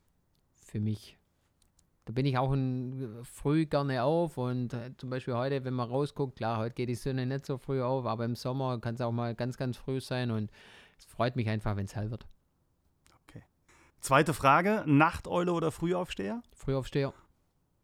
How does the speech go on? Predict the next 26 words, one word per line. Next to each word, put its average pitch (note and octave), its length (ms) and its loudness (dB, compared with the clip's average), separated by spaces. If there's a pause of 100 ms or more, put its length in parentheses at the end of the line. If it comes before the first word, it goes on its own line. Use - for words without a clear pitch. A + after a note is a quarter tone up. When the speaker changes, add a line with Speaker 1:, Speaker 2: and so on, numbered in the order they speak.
(360)
Speaker 2:
Die - 80 -4
Nachteule A#2+ 440 0
war A2+ 80 2
nur A2+ 200 -2
am G#2 180 -2
Samstag, G#2+ 540 -4
aber G#2+ 180 -6
sonst G2+ 220 -6
Frühaufsteher. - 480 -12 (220)
<laughs> F3 120 4 (340)
Okay. - 380 -6 (760)
Couch B3 340 8
oder A#3+ 160 10
Kino? E3+ 400 4 (2000)
Speaker 1:
Couch. - 400 -2 (1300)
Speaker 2:
Warum A2 220 -4
Couch? E3+ 340 -4 (2250)
Speaker 1:
Ja, A2 200 0
weil A#2+ 100 2
ich A2 100 -4
dann A2+ 140 0
auch G#2+ 180 -2
gerne B2+ 240 2
zu A#2 140 2
Hause C3 260 2
bin B2+ 300 0